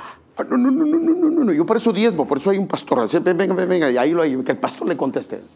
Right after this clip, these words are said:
No. ¿No dice la Biblia que estemos preparados para presentar defensa contra todo aquel que demande razón de nuestra fe?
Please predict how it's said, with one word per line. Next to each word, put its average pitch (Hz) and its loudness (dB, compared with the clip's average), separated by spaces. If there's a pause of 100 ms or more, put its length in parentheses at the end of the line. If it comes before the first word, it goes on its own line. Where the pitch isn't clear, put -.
(240)
No. 104 -10 (1400)
¿No 208 -4
dice 196 0
la 160 2
Biblia 190 0
que - -6
estemos 175 -4
preparados 139 -6
para 120 -6
presentar 123 -6
defensa 233 -4 (840)
contra 127 -2
todo 170 0
aquel 185 -2
que 185 0
demande 139 -2
razón 123 -6 (840)
de 117 -6
nuestra 107 -10
fe? - -16